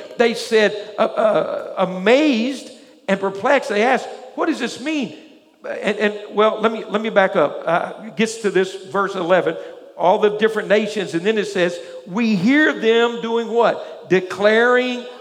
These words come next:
the wonders of God in our own language." Verse twelve, amazed and perplexed, they asked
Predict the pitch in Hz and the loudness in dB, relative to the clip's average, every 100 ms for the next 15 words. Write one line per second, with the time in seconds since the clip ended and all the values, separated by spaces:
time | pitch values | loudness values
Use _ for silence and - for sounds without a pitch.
0 | - 175 175 156 185 240 247 233 254 254 | -6 0 0 2 4 4 4 0 0 0
1 | 220 - 170 170 - 185 160 123 123 - | -4 0 0 0 0 2 2 0 -6 -10
2 | - - - _ _ _ - 196 160 151 | -18 -20 -20 _ _ _ -2 2 2 0
3 | 180 170 147 - - - - _ _ _ | -2 -2 -4 -6 -14 -20 -20 _ _ _
4 | _ _ - - 196 202 - 226 165 156 | _ _ -20 0 2 2 2 4 4 4
5 | 180 226 - 202 180 - 240 233 - 214 | 4 2 0 -6 -8 0 0 0 0 0
6 | 240 285 196 | 2 2 0